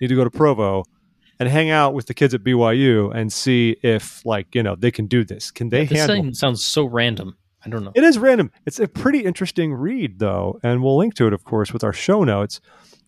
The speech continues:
Speaker 1: uh, of her experience being there in Provo, and, like, they're very welcoming, and it's great 'cause she's like, "I'm trying to be there as, like, an objective observer and just document this, but inevitably I became involved because I'm hearing them, 'cause Fiddler on the Roof, you know, it's about Russian Jews, you know,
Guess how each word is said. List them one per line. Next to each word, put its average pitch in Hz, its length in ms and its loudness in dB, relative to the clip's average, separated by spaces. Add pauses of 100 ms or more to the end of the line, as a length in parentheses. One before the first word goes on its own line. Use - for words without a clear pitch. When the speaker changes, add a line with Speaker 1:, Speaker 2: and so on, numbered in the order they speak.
Speaker 1:
uh, 127 180 4
of 127 120 -2
her 170 140 6
experience 147 580 2
being 151 300 4
there 160 180 6
in 156 60 2
Provo, 131 800 4
and, 127 120 2
like, 120 140 0
they're 147 140 6
very 139 220 4
welcoming, 120 480 2
and 120 80 6
it's 120 120 2
great 135 240 2
'cause 123 140 -2
she's 110 200 -4
like, 117 160 0
"I'm 110 120 -4
trying 143 200 0
to 131 60 0
be 123 140 0
there 117 120 2
as, 104 100 -4
like, 110 140 -6
an 110 60 -4
objective 101 480 -6
observer 92 720 -2 (560)
and 113 140 -4
just 101 140 -6
document 110 400 0
this, 98 100 -10
but 117 140 -4
inevitably 117 520 -4
I 104 40 -6
became 110 280 -10
involved 127 460 0
because 120 240 -8
I'm 110 140 -8
hearing 120 260 -8
them, 107 100 -10
'cause - 280 -20
Fiddler 151 260 -2
on 151 80 2
the 139 60 2
Roof, 135 260 0
you 117 80 -4
know, 110 80 -4
it's 107 140 -8
about 110 280 0 (380)
Russian 113 500 -2
Jews, 107 560 -4 (160)
you 113 80 -2
know, 104 200 -4